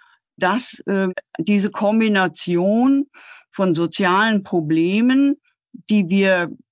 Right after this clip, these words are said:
manchmal mit dem Begriff des Pauperismus benennen, das heißt sozusagen eine große Armut durch viele Faktoren hervorgerufen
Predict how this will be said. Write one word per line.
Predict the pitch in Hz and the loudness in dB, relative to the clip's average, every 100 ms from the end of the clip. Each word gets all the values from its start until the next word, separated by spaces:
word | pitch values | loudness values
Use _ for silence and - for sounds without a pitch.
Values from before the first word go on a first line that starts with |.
| _ | _
manchmal | 143 143 147 185 214 - 196 185 180 | -6 -2 -2 -2 -4 -2 0 0 0
mit | 170 165 | -4 -4
dem | 170 160 | -4 -2
Begriff | 165 165 185 190 | -4 -4 -6 -6
des | - 147 | -8 -10
Pauperismus | - 165 160 - 147 185 254 233 190 156 - - _ _ _ _ - | -6 -6 -4 -6 -4 -4 -4 -2 -2 -2 -6 -16 _ _ _ _ -4
benennen, | 202 190 175 170 208 254 254 | 0 2 2 2 2 0 0
das | 202 190 311 | -2 -8 -2
heißt | 165 190 - | -2 -2 -8
sozusagen | 190 - 165 175 175 170 165 160 - - _ _ _ | -16 -12 -6 -2 0 0 -2 -4 -20 -20 _ _ _
eine | 175 185 175 | -4 0 2
große | 170 170 190 254 - 196 | 0 0 0 0 -2 -4
Armut | 170 175 208 233 254 262 - _ - - - - | -2 0 2 2 2 0 -4 _ -20 -20 -20 -4
durch | 175 190 - | -2 -2 -4
viele | - 226 226 208 - | -2 0 0 -2 -8
Faktoren | - 196 - - 180 208 226 185 180 | -8 -8 -8 -4 0 0 0 0 0
hervorgerufen | 156 151 170 202 233 170 147 170 170 226 247 | 0 -2 -2 -2 0 -2 0 0 0 -2 -4